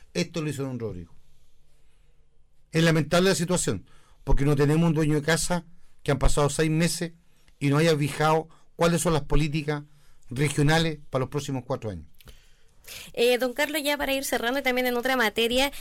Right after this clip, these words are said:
Speaker 2: eh, y bajo su experiencia, ¿cierto? Usted es un gran emprendedor, eh, un empresario, ¿cierto?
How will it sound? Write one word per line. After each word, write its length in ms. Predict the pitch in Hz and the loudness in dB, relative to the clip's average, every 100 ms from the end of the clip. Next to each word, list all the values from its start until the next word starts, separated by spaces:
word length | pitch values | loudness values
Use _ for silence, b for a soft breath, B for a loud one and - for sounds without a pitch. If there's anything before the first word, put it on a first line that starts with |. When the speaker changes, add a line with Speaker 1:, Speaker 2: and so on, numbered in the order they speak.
| B | B
Speaker 2:
eh, 520 | - 208 214 208 214 208 | -2 2 4 4 2 0
y 120 | 202 | -2
bajo 280 | 196 202 202 | -2 -4 -6
su 120 | - | -8
experiencia, 600 | 214 - 185 202 226 196 | -10 -6 -6 -4 -6 -6
¿cierto? 260 | 190 202 202 | -8 -8 -8
Usted 240 | 196 202 | -8 -4
es 60 | 202 | -4
un 120 | 196 | -4
gran 180 | 196 196 | -4 -4
emprendedor, 640 | 202 202 185 190 202 214 | -4 -4 -2 -2 -2 -4
eh, 320 | 202 196 190 180 | -4 -6 -4 -4
un 100 | 185 | -4
empresario, 540 | 180 185 - 233 233 | -6 -2 0 0 0
¿cierto? 440 | - 240 240 233 | 0 -2 -2 -6